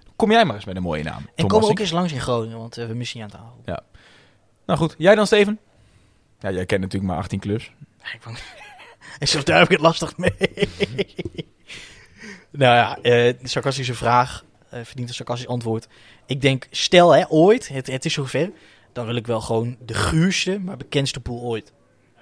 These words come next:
Speaker 1: Ja.
Speaker 2: Want je weet dat hij toch niet verder gaat. Laat die jongens dan mooi hem, eh, door Europa heen.
Speaker 1: Oh, jij hebt ook
Speaker 2: Eh,
Speaker 1: meteen een pool. Dus, eh, jij,
Speaker 2: hij
Speaker 1: jij
Speaker 2: zegt,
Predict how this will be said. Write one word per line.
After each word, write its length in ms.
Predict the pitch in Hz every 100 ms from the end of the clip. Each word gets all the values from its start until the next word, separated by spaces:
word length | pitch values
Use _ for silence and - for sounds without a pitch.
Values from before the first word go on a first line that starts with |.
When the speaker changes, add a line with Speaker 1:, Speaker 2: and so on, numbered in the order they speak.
| _ _ _ _
Speaker 1:
Ja. 120 | - -
Speaker 2:
Want 120 | - 127
je 60 |
weet 140 | 135 147
dat 100 | 127
hij 80 |
toch 140 | - 147
niet 120 | 156
verder 180 | - 160
gaat. 180 | 117 - - -
Laat 140 | 117
die 100 | 127
jongens 180 | 123 120
dan 120 | 113
mooi 220 | 131 135 131
hem, 280 | 131 127
eh, 160 | 123 120
door 140 | 127 127
Europa 340 | 117 120 117
heen. 180 | 110 113
Speaker 1:
Oh, 60 | 117
jij 60 | 123
hebt 120 | 147
ook 60 | 170
Speaker 2:
Eh, 60 |
Speaker 1:
meteen 200 | 160 160
een 100 | 147
pool. 280 | - 147 95 -
Dus, 240 | - 104 110
eh, 60 |
jij, 160 | 117 123
Speaker 2:
hij 80 | 131
Speaker 1:
jij 200 | 123 123
Speaker 2:
zegt, 260 | 127 208